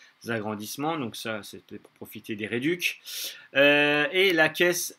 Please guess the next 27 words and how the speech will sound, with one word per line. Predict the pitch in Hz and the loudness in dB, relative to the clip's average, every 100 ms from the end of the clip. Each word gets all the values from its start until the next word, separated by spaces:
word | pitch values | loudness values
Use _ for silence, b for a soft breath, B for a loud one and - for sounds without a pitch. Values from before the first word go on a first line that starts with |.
| - | -14
d'entrée, | 127 139 143 - 151 160 180 185 - 139 | -4 -2 -2 -2 0 4 2 0 -6 -8
euh, | 120 120 120 | -4 -2 -2
vous | |
voyez | 120 131 143 | -2 0 -2
qui | 143 120 123 | -2 -2 0
est | |
niveau | 120 151 175 147 | 0 -2 2 2
dix. | 120 147 156 - - B B B B B - | 0 -4 -4 -6 -10 B B B B B -8
Euh, | 117 107 107 | -4 -2 -2
donc | 113 120 | -4 -4
je | 107 | -4
l'ai, | 120 123 | 0 0
pareil, | 120 107 127 | -2 -4 -4
j'ai | 110 | -8
profité | - 110 - 113 | -10 -12 -12 -12
du | 107 | -8
cashback, | 117 104 104 120 | -6 -6 -6 -6
donc | 110 101 | -6 -10
c'est | 113 | -8
les | 107 110 | -6 -4
mêmes | 139 135 | -4 -4
coûts | - 156 151 | -10 -12 -4
que | 123 | -4
pour | 113 120 120 | -4 -6 -4
les | 113 | -4
autres | 123 120 - 110 | -6 -6 -6 -6
zoos. | 101 107 139 | -4 -2 -2